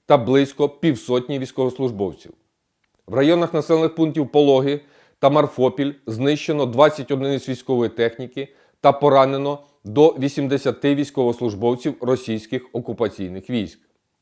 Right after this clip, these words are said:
Авіація Сил оборони України протягом минулої доби завдала по ворогу сім ударів.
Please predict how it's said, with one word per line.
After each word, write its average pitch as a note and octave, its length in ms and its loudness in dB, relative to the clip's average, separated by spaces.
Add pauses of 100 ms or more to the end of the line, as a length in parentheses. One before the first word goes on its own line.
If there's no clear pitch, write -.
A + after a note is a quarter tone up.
(540)
Авіація D#3 440 2
Сил D#3 180 0
оборони C#3 400 2
України C#3+ 560 -2 (360)
протягом D3 380 4
минулої C#3 400 0
доби C3 400 0 (260)
завдала C3 580 4
по C3 140 -2
ворогу C3 340 2
сім D3 340 -6
ударів. G#2 400 0